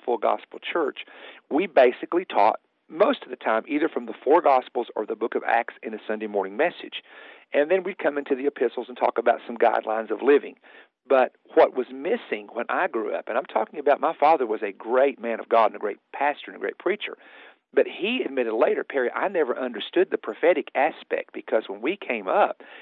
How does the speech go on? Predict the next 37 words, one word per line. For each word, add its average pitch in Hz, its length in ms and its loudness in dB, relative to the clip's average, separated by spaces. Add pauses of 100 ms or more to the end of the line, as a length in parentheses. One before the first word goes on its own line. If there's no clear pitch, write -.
(160)
and 117 100 -6
Israel 123 220 2
became 117 320 -6
a - 20 -6
nation 123 320 -2
in 107 140 -8
nineteen 110 340 -4
forty-eight, 104 500 0 (540)
uh, 117 140 4 (100)
and 120 240 -10
the 107 160 -16
Six - 180 -10
Day 104 120 2
War 107 200 4
took - 220 -14
place 117 240 -2
in - 160 -16
sixty-seven, - 540 -6
we 160 160 -4
knew 170 100 -6
it 127 180 -4
was 104 80 -12 (120)
significant, - 580 -8 (520)
but 135 120 4
we 143 180 -4
didn't 139 220 0
have 147 220 2
the 143 60 -6
knowledge 117 340 -2
to - 60 -10
put 107 180 0
it - 80 -10
together. 135 340 2
And 104 80 -12 (140)
Sid, 208 120 2
he 120 140 -16 (100)
said 185 140 2